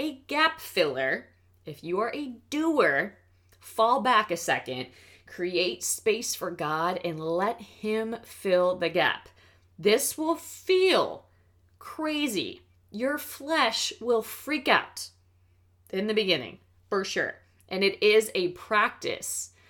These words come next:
But challenge yourself. What do you want to get good at? Do you want to get good at fear and control?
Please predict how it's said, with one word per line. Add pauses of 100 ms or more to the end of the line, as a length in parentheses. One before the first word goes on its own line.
(140)
But
challenge
yourself.
What
do
you
want
to (120)
get
good
at? (120)
Do
you
want
to
get
good
at (240)
fear
and
control?